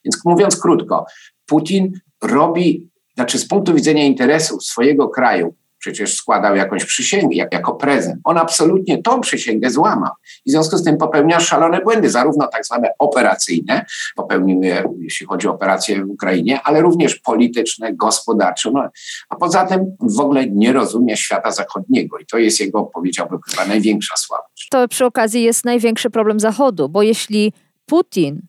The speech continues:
Speaker 2: popełnia błędy albo czegoś nie rozumie,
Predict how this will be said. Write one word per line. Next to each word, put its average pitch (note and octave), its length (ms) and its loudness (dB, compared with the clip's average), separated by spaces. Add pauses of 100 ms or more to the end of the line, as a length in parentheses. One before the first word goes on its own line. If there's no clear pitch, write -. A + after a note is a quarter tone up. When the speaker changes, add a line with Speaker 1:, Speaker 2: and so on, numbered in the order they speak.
(180)
Speaker 2:
popełnia C4 540 2
błędy G3 720 0 (300)
albo G#3 280 2
czegoś C#4 380 -2
nie A3+ 120 2
rozumie, G3 600 2